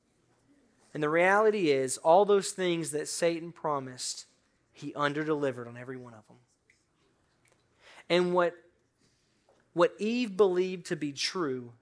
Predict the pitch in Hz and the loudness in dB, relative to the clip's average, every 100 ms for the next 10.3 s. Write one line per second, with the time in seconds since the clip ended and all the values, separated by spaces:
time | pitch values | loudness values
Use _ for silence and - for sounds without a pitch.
0 | _ _ _ _ _ _ _ _ - _ | _ _ _ _ _ _ _ _ -20 _
1 | 151 151 160 160 165 135 - - - - | -2 2 0 0 -8 -6 -4 -4 -4 0
2 | 269 185 127 - - 151 147 147 165 160 | 2 2 0 -10 -14 -8 -4 -2 -2 -2
3 | - 123 120 135 131 151 151 180 165 151 | -4 -4 -8 -14 -6 -4 -2 -4 -4 -4
4 | 131 135 135 147 - 139 123 120 110 117 | -6 -6 -4 -6 -8 -10 -12 -16 -20 -20
5 | 117 _ _ _ _ _ _ _ _ _ | _ _ _ _ _ _ _ _ _ _
6 | _ _ _ _ _ _ _ _ _ _ | _ _ _ _ _ _ _ _ _ _
7 | _ _ _ _ _ _ _ _ _ _ | _ _ _ _ _ _ _ _ _ _
8 | _ - 190 285 339 262 208 202 196 180 | _ 4 6 8 4 2 0 0 0 0
9 | 151 151 165 165 147 143 143 123 135 135 | -2 -2 -2 -4 -8 -10 -10 -8 -10 -10
10 | 131 117 | -12 -16